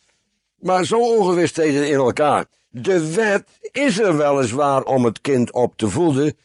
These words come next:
maar dat werkt alleen als die wet steeds zwakker wordt.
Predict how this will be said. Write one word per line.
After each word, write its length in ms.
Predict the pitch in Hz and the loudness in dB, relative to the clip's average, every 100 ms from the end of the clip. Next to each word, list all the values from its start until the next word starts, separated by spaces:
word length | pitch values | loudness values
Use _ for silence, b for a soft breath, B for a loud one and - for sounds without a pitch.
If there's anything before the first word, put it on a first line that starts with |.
| _ | _
maar 200 | 117 147 | -2 0
dat 200 | 131 92 | 0 0
werkt 380 | 135 190 220 - | -2 0 0 0
alleen 440 | 135 113 110 127 | 0 2 2 0
als 220 | 123 131 | 0 -2
die 220 | 101 135 127 | 0 0 0
wet 240 | 143 139 | 0 -2
steeds 460 | - 131 113 95 - | -4 -2 -2 -2 -4
zwakker 480 | 147 160 - 98 - | -2 -2 -2 -4 -6
wordt. 360 | 107 107 87 | -4 -2 -2